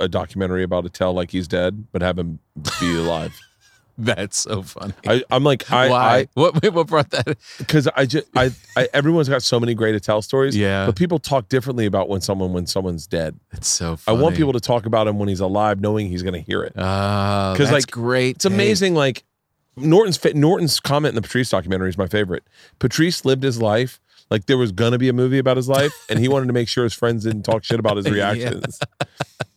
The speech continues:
Speaker 1: And 'cause it's so true.
Speaker 2: It
Speaker 1: Is that
Speaker 2: is
Speaker 1: it's,
Speaker 2: true.
Speaker 1: is that, like, uh,
Speaker 2: Oh,
Speaker 1: there's a
Speaker 2: God.
Speaker 1: small group of people that actually really knew that guy.
Speaker 2: Mm-hmm.
Speaker 1: And there are times that all of us feel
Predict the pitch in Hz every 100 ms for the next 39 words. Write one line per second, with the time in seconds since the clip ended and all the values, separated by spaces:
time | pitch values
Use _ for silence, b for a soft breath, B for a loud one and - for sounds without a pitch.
0 | - - 156 165 160 175 170 - 147 196
1 | 214 180 190 160 113 214 - 131 131 120
2 | 147 117 104 98 101 170 165 - 156 131
3 | - _ _ _ _ - 117 117 151 151
4 | 131 104 185 190 180 170 160 151 127 120
5 | - 123 101 127 139 123 117 107 87 87
6 | 87 90 104 104 107 110 113 113 117 110
7 | 101 _ _ _ _ _ _ _ _ _
8 | 127 131 165 156 156 147 135 139 151 139
9 | - 131 117